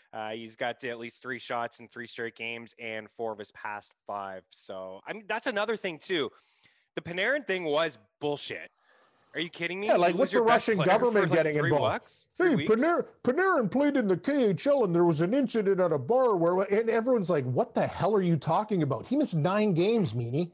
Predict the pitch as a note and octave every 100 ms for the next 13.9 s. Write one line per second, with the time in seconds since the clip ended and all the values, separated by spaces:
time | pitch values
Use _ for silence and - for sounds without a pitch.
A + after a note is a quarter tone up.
0 | - G3+ G#3 - - C#3 A2+ - - -
1 | G#3 A#3 G#3+ D4+ B3 - G#3+ A3 C4+ A3+
2 | A3+ G#3+ A3 - A#3 A3+ A3 G3 F#3 -
3 | B3 A#3+ G#3 - F#3+ F#3+ G3 F#3+ - -
4 | G3+ G#3+ F#3 E3+ G3+ E3+ D#3+ D3 D#3+ F3
5 | F#3 - F3+ E3+ D3+ - E3+ D#3 - E3+
6 | E3 - - D3 D#3+ C#3+ D3 C3 E3+ D3+
7 | C3+ C3 B2 - D#3 D3 C3 - D#3 D#3
8 | _ D#3+ D#3 D3 D#3 D#3+ A2+ - C3+ D#3
9 | D#3 D#3+ - E3 E3 D#3+ D3 D3+ - D#3
10 | C3+ - B2 C3+ D#3 C#3 A#2+ - C3 -
11 | _ _ D3 E3+ F3 D3 D3 C#3 - G3
12 | D3+ - E3 C3+ C#3 D3+ - C#3+ D3+ C#3
13 | - D#3 D3+ B2 A#2+ C#3+ D#3+ C3+